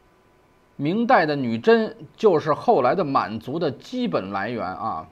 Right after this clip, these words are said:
基本来源。关于哈拉与木坤，这个中外学者都进行过研究，都进行过研究。俄国人有一个叫史禄国的，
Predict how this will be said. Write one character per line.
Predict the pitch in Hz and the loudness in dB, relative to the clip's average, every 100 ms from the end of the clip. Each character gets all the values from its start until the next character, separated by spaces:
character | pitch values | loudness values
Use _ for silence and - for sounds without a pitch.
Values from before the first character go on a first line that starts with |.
| - | -12
基 | 180 | -8
本 | 143 104 | -6 -8
来 | 101 | -10
源。 | 98 92 76 _ _ _ _ _ _ _ _ _ _ _ _ _ | -8 -10 -12 _ _ _ _ _ _ _ _ _ _ _ _ _
关 | - 208 | 0 2
于 | 208 | 4
哈 | 208 - 214 | 4 6 8
拉 | 214 202 | 6 4
与 | 143 | -2
木 | 135 170 | -4 -4
坤， | 143 - 226 208 - _ _ - | -6 2 2 2 -6 _ _ -20
这 | - 170 135 | -2 0 0
个 | 131 120 117 117 110 - _ _ - | 0 -2 0 -2 -4 -6 _ _ -2
中 | 240 233 | 0 4
外 | 240 143 | 4 4
学 | - 123 | -2 -6
者 | 139 113 | -2 -2
都 | 110 196 | 0 0
进 | 196 196 127 | 0 -4 -4
行 | - 120 | -6 -8
过 | 139 139 113 104 92 - - | -2 0 2 0 -2 -6 -8
研 | 117 135 | -6 -4
究， | 143 165 - _ _ _ _ _ _ - | -2 -2 -4 _ _ _ _ _ _ 2
都 | 208 | 2
进 | 175 135 | 2 -6
行 | 120 | -4
过 | 113 | -6
研 | 104 98 | -6 -8
究。 | 110 117 - _ _ _ _ _ _ _ | -6 -6 -6 _ _ _ _ _ _ _
俄 | 135 180 226 | 0 4 6
国 | 190 | 4
人 | 156 127 135 - | 2 0 -2 -6
有 | 120 120 | -4 -2
一 | |
个 | 202 | 0
叫 | 185 | 2
史 | 147 - - 127 | 0 -2 -8 -6
禄 | 110 151 180 120 | -2 -2 -2 -4
国 | - 120 185 | -2 0 2
的， | 180 | 0